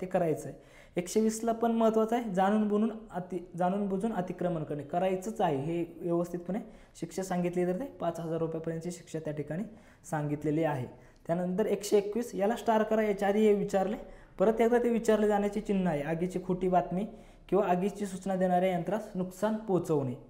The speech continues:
एकशे एकवीस शिक्षा तीन महिने किंवा तीन हजार रुपयापर्यंतची शिक्षा आणि द्रव्यदंड, तर ते करायचं आहे तीन महिन्यापर्यंत तीन हजार रुपये किंवा दोन्ही शिक्षा त्या ठिकाणी आहेत, तर ते एकशे एकवीस करायला पाहिजे. त्यानंतर एकशे बावीस,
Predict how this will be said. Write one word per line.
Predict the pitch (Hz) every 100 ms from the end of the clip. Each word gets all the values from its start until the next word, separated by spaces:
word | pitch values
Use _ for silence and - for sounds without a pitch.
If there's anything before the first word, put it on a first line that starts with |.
| - - _ -
एकशे | 147 - - 202
एकवीस | 202 180 180 226 -
शिक्षा | - 165 - 233 - - - - -
तीन | 208 208
महिने | 202 196 240 - -
किंवा | 180 196
तीन | 202 190
हजार | 165 165
रुपयापर्यंतची | 151 147 143 143 143 147
शिक्षा | 151 147 - - - - - _ -
आणि | 151 208
द्रव्यदंड, | 196 175 160 156 156
तर | 175
ते | 196 202
करायचं | 202 190 185 180
आहे | 160
तीन | - 170
महिन्यापर्यंत | 170 165 156 160 185 190
तीन | 180
हजार | 160 147 139
रुपये | 135 135 123 - - - -
किंवा | 180
दोन्ही | 185 180 160
शिक्षा | 160 160 180
त्या | 175
ठिकाणी | 156 156 156
आहेत, | 156 175 - - - -
तर |
ते | 156 185
एकशे | 175 165
एकवीस | 160 180 185
करायला | 170 147 139
पाहिजे. | 139 135
त्यानंतर | - 175 185
एकशे | 196 - 208
बावीस, | 180 190 220